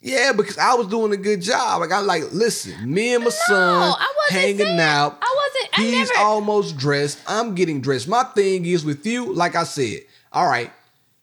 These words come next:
Speaker 1: who got ready first after all of that? Did I not end up getting ready before you did? You were in the other bathroom, like, putting on some mascara or something.
Speaker 2: Well,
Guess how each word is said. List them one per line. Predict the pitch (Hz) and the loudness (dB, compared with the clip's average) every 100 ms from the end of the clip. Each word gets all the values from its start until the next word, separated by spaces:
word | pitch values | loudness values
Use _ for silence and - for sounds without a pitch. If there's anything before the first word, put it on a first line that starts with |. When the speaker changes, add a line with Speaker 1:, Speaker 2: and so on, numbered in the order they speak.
| _ _ _ _ _ _ | _ _ _ _ _ _
Speaker 1:
who | 240 208 | -2 0
got | 202 165 | 0 0
ready | 165 147 | -2 -4
first | - 151 143 - | -2 -2 -2 -4
after | 147 127 | -4 -2
all | 90 202 247 240 | 0 4 4 2
of | 185 | 0
that? | 185 127 - _ _ _ _ _ | 0 0 -4 _ _ _ _ _
Did | 147 190 | -2 0
I | |
not | 185 202 208 190 - | -2 -2 -2 -4 -4
end | 185 185 190 | -2 -2 -4
up | 175 156 | -6 -6
getting | 165 175 156 | -6 -4 -2
ready | 151 151 | -2 -2
before | 151 139 147 | -6 -8 -6
you | 135 | -4
did? | 120 | -4
You | 110 143 240 | -4 -4 -2
were | - | -4
in | 139 | -2
the | 160 | -6
other | 165 165 | -6 -6
bathroom, | 160 185 170 165 160 147 | -4 -4 -4 -6 -4 -4
like, | 139 - | -6 -4
putting | 180 165 | -4 -2
on | 156 | -6
some | 143 147 | -6 -6
mascara | 143 156 - 113 - - | -4 -6 -4 -4 -4 -6
or | |
something. | - 143 110 | -8 -10 -4
Speaker 2:
Well, | 370 | -4